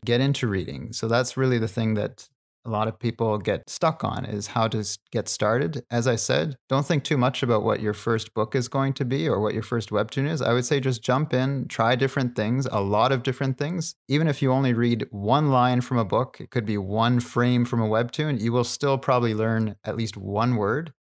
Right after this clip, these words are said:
And that's okay. That can be your takeaway from that book for now if it's too hard. So I would just say, really just dive in. Don't be afraid to try any book.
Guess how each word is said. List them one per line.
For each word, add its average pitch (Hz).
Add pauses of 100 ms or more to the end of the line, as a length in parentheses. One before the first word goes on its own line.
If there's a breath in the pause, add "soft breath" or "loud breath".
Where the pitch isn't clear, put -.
(140)
And 104
that's 131
okay. 147
That 117
can 120
be 113
your 110
takeaway 110
from 107
that 104
book 110
for 110
now 107
if 123
it's -
too 113
hard. 113 (320)
So 113
I 120
would 120
just 131
say, 123
really 139
just 131
dive 117
in. 113
Don't 127
be 147
afraid 120
to 113
try 104
any 113
book. 135